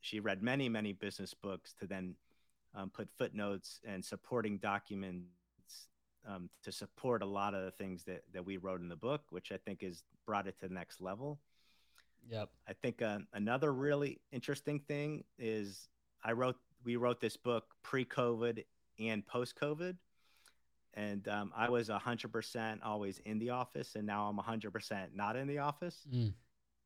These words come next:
Speaker 1: And so a lot of the tips, um, that I, that I portray are how to be successful, both working in an office,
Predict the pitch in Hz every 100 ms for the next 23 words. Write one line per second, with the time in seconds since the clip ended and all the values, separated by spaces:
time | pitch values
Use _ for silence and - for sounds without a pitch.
0 | - 107 - 107 104 101 107 110 113 113
1 | 104 95 - 120 - - - - _ _
2 | _ _ _ _ - 110 98 92 - -
3 | 104 98 95 92 - 95 90 - 98 -
4 | 135 135 113 98 98 - 117 120 120 110
5 | 95 - _ - 95 117 - 110 - 113
6 | 107 - 110 101 92 101 101 101 - 101
7 | - 104 104 113 123 127 131 151 151 147
8 | -